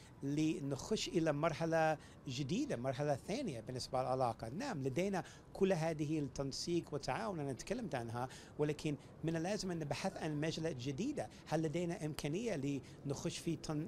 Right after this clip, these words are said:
تنسيق حول تغير المناخ مثلًا، أو،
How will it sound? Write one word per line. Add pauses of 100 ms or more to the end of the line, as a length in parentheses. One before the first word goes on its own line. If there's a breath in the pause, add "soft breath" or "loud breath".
تنسيق (260 loud breath)
حول
تغير
المناخ
مثلًا، (400 loud breath)
أو،